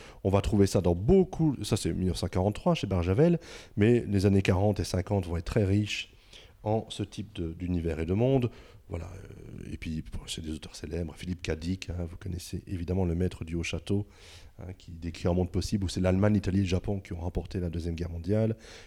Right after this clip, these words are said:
chez Terry Pratchett. Et puis, quelque chose qu'on connaît bien aujourd'hui, dans les comics, évidemment, de science-fiction, chez Marvel, chez D C, on va très tôt développer des intrigues extrêmement complexes sur le multivers.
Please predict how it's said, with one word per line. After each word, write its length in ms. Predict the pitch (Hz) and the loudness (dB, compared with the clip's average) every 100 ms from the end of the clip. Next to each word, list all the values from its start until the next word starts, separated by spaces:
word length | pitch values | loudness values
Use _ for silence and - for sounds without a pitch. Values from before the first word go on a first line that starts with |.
| - | -14
chez 160 | - | -12
Terry 220 | - 80 85 | -6 -6 -4
Pratchett. 640 | 87 - - 107 110 - - - - - | -6 -2 2 2 2 -4 -18 -20 -20 -6
Et 80 | - | 4
puis, 260 | 180 175 - - - - - | 6 6 2 -20 -20 -10 0
quelque 160 | 98 | 2
chose 160 | 123 107 | 2 4
qu'on 100 | 95 | 4
connaît 240 | - 98 | 6 6
bien 140 | 90 90 | 6 4
aujourd'hui, 480 | 87 95 190 160 - | 4 2 2 2 0
dans 100 | 92 | 0
les 100 | 90 | 2
comics, 360 | 135 165 202 - 107 | 2 0 -2 -4 -4
évidemment, 320 | 95 92 95 | -2 -2 -2
de 340 | 85 85 87 | -4 -8 -10
science-fiction, 680 | 85 92 - 98 - 170 185 - - - | -10 -10 -10 -12 -6 -6 -6 -10 -20 -20
chez 340 | - - 92 90 | -14 -4 0 2
Marvel, 560 | 85 80 101 127 123 | 0 0 2 4 2
chez 160 | 107 98 | -2 -6
D 200 | 85 95 | -2 -4
C, 280 | - 131 135 | -2 2 2
on 80 | 87 | 2
va 160 | 85 | -2
très 400 | - - 214 208 | -4 -6 0 -2
tôt 240 | 208 185 175 | 2 2 4
développer 460 | 127 110 113 123 | 2 2 2 2
des 180 | 104 92 | 2 0
intrigues 400 | 90 - 117 113 - - - - | -2 -2 -4 -4 -14 -20 -20 -2
extrêmement 500 | 180 - - 135 127 | -2 -2 -2 2 2
complexes 380 | 127 107 135 - | 2 0 -2 -2
sur 100 | 104 | 0
le 60 | |
multivers. 520 | 95 - 101 165 175 | 0 0 2 4 2